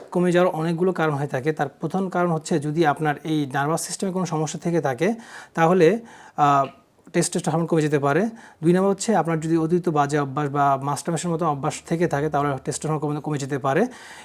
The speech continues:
এছাড়া আপনার যদি কোলেস্টেরল শরীরে বেশি পরিমাণে থেকে থাকে, তাহলে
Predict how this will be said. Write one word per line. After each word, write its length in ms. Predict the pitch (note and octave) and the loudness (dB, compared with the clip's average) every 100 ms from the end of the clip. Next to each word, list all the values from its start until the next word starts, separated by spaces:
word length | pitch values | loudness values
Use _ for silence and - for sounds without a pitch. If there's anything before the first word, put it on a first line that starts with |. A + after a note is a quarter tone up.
| - | -2
এছাড়া 340 | E3+ G#3 G#3+ | 0 4 4
আপনার 420 | E3 E3+ F#3+ F#3+ | 4 0 0 0
যদি 340 | F3 E3 D#3 G3+ - | 0 2 0 -2 -4
কোলেস্টেরল 760 | F3+ F#3+ G3 - - G#3 G#3+ E3+ - | 2 4 4 2 2 4 4 0 -6
শরীরে 300 | - E3+ D3+ | 0 2 2
বেশি 340 | D3 D3+ G#3+ | 0 -2 0
পরিমাণে 300 | G3+ F#3 F#3+ | 2 2 0
থেকে 320 | F#3 D#3+ F3+ | -4 0 0
থাকে, 380 | E3 C#3 D#3+ A#3+ - _ - - - | 0 0 0 -2 -4 _ -20 -18 0
তাহলে 460 | D#3 F3+ E3 G#3+ | 2 6 4 4